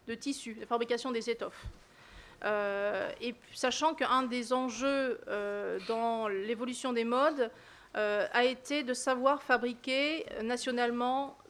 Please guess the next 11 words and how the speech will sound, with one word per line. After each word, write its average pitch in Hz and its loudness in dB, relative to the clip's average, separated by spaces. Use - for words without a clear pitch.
l'ensemble 247 0
des 233 0
étoffes 254 2
portées, 254 -2
euh, 220 2
par 262 8
les 233 0
princes. 214 -2
Donc, 247 4
euh, 233 4
ça, 285 6